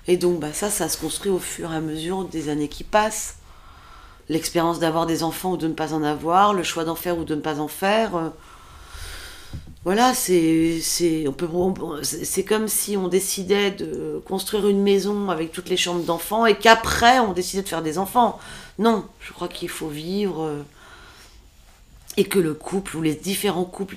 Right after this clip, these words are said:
de nos vies nous construisent. Euh, de toute façon, c'est un,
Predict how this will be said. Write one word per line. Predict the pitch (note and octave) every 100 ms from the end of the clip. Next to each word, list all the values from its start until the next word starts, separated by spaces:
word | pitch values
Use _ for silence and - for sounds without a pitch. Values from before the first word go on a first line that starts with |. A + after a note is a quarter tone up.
| -
de |
nos | E3 E3
vies | C#3+ E3
nous | G#3+ F#3+
construisent. | F3+ E3+ - - G#3+ F#3+ C#3+ C3 - - - - - - - - - - - -
Euh, | D3 D3+ - -
de | -
toute | F#3 F#3
façon, | - F3 F3+ G#3+ A3+
c'est | - E3+ -
un, | E3+ D#3